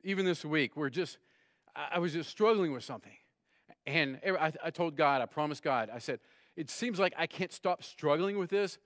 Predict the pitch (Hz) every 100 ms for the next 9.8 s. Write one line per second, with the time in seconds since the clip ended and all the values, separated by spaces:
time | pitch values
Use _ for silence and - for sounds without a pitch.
0 | _ _ - 170 185 160 - 151 139 160
1 | 202 _ _ _ _ - 180 208 190 175
2 | 143 175 160 - - 143 185 185 175 180
3 | - _ _ _ 156 151 123 - 127 104
4 | 87 - _ _ _ _ _ _ _ _
5 | - 185 247 - 196 196 165 - 190 175
6 | 160 160 165 147 139 135 120 113 - _
7 | _ - 123 120 - 135 101 82 - _
8 | _ _ _ _ _ - - 156 123 120
9 | 113 120 98 98 90 85 - -